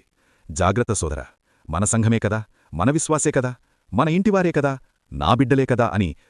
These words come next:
తప్పు చేసేవారిని సమర్థిస్తే దాని ప్రతిఫలం సమానంగా అనుభవించాల్సి వస్తుంది. తప్పుని ఖండించి బుద్ధి చెప్పు, వినకపోతే దేవునికి అప్పగించు,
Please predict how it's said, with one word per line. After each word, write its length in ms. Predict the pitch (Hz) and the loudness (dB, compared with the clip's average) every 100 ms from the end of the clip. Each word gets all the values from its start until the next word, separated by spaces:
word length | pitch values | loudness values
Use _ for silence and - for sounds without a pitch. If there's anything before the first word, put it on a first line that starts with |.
| - | -6
తప్పు 180 | 135 196 160 | -2 0 2
చేసేవారిని 440 | 143 127 120 107 | 2 2 2 0
సమర్థిస్తే 580 | - 120 107 117 139 202 _ - | 0 -2 -2 0 0 0 _ -4
దాని 200 | 95 92 | -2 0
ప్రతిఫలం 380 | - - 101 151 | -2 -2 -2 -2
సమానంగా 500 | - 85 131 127 120 | -4 -2 0 2 2
అనుభవించాల్సి 480 | 110 110 98 85 110 | 2 0 0 -2 -2
వస్తుంది. 300 | 85 67 65 - _ _ - - | -4 -8 -12 -18 _ _ -8 -2
తప్పుని 260 | 120 208 85 | 0 0 0
ఖండించి 440 | - 139 120 190 | 0 2 0 -2
బుద్ధి 240 | 98 95 | -4 -2
చెప్పు, 300 | 120 - - - _ _ 69 | -2 -4 -8 -16 _ _ -6
వినకపోతే 500 | 80 123 - 95 135 | -2 -2 0 0 -2
దేవునికి 420 | 90 135 185 - | 2 2 2 0
అప్పగించు, 400 | 98 107 87 - | -4 -2 -2 -6